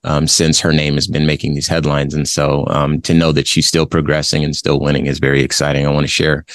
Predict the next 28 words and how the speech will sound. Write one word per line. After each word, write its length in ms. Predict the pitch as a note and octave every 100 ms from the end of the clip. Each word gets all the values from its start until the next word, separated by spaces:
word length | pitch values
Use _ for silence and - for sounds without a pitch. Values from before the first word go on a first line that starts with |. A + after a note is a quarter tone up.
| - - - _ -
um, 260 | D#2+ D2+ -
a 80 | D#2+
word 500 | D#2+ G2 E2+ D#2+ C#2
from 640 | - F2 E2 D#2+ D#2 D#2 -
a 100 | D#2+
good 200 | F#2 E2
friend 260 | G#2+ F#2
of 120 | E2 D#2
this 180 | G#2
program, 600 | - G2 D#2 D2 D2 D2 D#2
uh, 440 | D2 C#2+ C#2 - - _ _ _ - -
Amir 460 | - D#2+ F2 E2 D2+
A 140 | - D#2
R 160 | D2
Shaw, 400 | - F#2 F2 D#2 D2+ - -
who 140 | _ F2+
wrote 300 | E2 D#2 -
in 180 | E2+ E2+
the 140 | D#2+
Atlanta 440 | D2+ D2+ D2+ -
Daily 280 | - D2 D2
World, 460 | D2+ F#2 F2+ D#2+ -
um, 300 | - D2+ C#2+
the 80 | C#2+
following. 420 | - G2+ D#2 D2+
It 80 | -
says, 300 | - D2 C#2
uh, 240 | - -